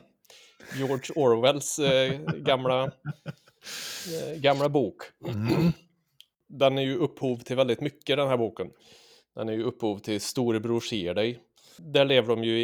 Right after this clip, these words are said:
Speaker 1: i, de är ju övervakade hela tiden och får inte göra någonting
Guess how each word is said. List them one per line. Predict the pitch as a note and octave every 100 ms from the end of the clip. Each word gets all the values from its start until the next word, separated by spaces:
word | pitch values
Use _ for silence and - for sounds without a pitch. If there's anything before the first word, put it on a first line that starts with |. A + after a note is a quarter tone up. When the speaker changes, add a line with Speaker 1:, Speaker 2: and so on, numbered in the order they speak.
| A#2
Speaker 1:
i, |
de | B2+ A#2
är |
ju | B2+ C#3+
övervakade | A2+ G#2+ A2 - A2+
hela | A2+ B2+ G2+
tiden | G2+ A2+ F#2+ A#2 A#2+
och | B2 B2 A#2
får | - B2+
inte | A2+ B2
göra | A#2+ A2
någonting | G#2 G2+ G#2 F#2 F2+